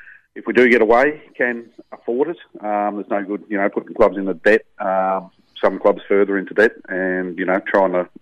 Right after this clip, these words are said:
make that up in future years. So we, we're very mindful of that, and we've made some decisions, some other decisions to help with that. Um, but,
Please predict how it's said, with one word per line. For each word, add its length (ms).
make 180
that 120
up 180
in 80
future 320
years. 280
So 120
we, 200
we're 160
very 280
mindful 400
of 100
that, 180
and 120
we've 100
made 260
some 280
decisions, 480
some 120
other 160
decisions 360
to 80
help 220
with 100
that. 260
Um, 540
but, 120